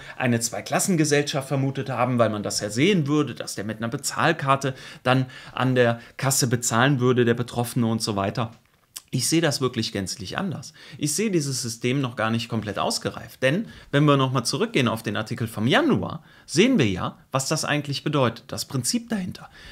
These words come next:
Wer arbeitet, aber so wenig verdient, dass er trotzdem noch Anspruch auf Geld vom Amt hat, erhält die Aufsteckung komplett in bar ausgezahlt.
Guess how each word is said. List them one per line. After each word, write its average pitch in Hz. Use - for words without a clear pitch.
Wer 123
arbeitet, 202
aber 135
so 151
wenig 240
verdient, 110
dass 131
er 135
trotzdem 226
noch 202
Anspruch 139
auf 117
Geld 120
vom 101
Amt 98
hat, 165
erhält 156
die -
Aufsteckung 165
komplett 120
in 123
bar 110
ausgezahlt. -